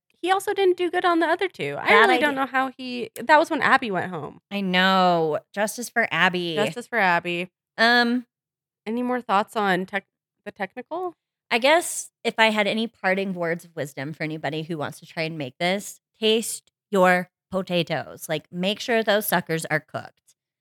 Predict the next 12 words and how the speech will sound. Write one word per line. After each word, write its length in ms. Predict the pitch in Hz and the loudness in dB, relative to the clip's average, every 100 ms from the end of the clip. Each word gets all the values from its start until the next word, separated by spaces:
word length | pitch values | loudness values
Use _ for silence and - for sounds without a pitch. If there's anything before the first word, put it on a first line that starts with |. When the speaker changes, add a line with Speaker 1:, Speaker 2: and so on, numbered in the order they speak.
| _ - | _ 0
Speaker 2:
'Cause 100 | 214 | 2
I 60 | |
Speaker 1:
And 100 | 214 | 4
Speaker 2:
just 140 | 226 - | 4 4
don't 160 | 285 262 | 2 2
Speaker 1:
salted. 80 | - | -2
Speaker 2:
think, 400 | 208 202 - _ _ | -2 -4 -12 _ _
yeah, 360 | 165 165 143 123 | -4 2 4 4
I 120 | 170 | 4
don't 160 | 208 240 | 2 0
think 180 | 254 - | -4 -6
potatoes, 680 | 196 185 175 170 165 165 | -2 2 4 2 0 -4